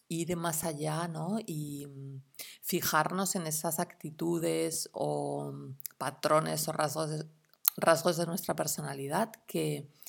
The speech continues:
inciden directamente en esa relación difícil que tenemos con la comida.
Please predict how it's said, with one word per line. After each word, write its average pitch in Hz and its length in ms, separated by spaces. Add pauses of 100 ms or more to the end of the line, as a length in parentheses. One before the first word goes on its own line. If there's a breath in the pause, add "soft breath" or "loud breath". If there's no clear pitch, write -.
(120)
inciden 175 640
directamente 175 920
en 156 260
esa 156 240
relación 156 640
difícil 151 440
que 156 80
tenemos 139 380
con 147 140
la 139 80
comida. 180 440